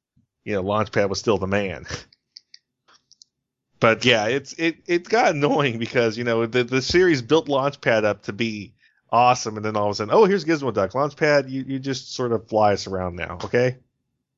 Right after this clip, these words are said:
And, <laughs> and that's really what happened, I think. And, and so what happened with, with the, you know, you know, Dis-,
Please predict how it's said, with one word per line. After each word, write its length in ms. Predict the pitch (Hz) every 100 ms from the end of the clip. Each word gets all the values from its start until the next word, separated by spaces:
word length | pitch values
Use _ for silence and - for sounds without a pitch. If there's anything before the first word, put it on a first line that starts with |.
| _ _ _
And, 240 | 131 131 127 - - - _ _ _
<laughs> 480 | _ - - - -
and 140 | 135
that's 220 | 170 214
really 220 | 269 262 233
what 140 | 190
happened, 400 | 180 170 - 127
I 80 | 104
think. 340 | - 80 76
And, 200 | 110 101 - _ _ _ _ _ - - - - - - _ -
and 360 | 151 139 131 - _ _ _
so 480 | - 180 156 151 143 _ _
what 180 | 151 165
happened 600 | 196 226 226 214 185 - -
with, 380 | 147 147 139 -
with 240 | 135 135 131
the, 320 | 123 113 113 _ _ _ _ _
you 120 | 160 156
know, 260 | 151 139 - _ _ _ _ _ 147
you 120 | 143
know, 140 | 139
Dis-, 260 | 123 175